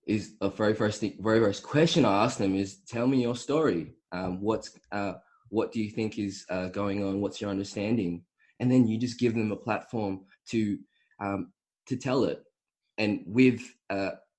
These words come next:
active, from, from your standpoint, actively listening, tuning into the, the details,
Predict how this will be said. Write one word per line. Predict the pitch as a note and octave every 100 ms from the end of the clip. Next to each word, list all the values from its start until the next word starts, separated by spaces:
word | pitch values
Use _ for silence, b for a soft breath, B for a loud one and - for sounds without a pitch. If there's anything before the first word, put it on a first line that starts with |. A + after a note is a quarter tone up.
| _ _
active, | A#2+ - - -
from, | - A2 G#2
from | - G#2
your | A#2+ D3
standpoint, | B2 G2+ G#2 F2+ -
actively | - - - A#2 A2
listening, | G#2+ G#2+ G#2+ F2+ F2 - _
tuning | - B2 A#2
into | A2 A2 A2
the, | G#2 G2+ F#2+ b b -
the | A2
details, | A2+ A2 A2 G#2 F2+ F2 -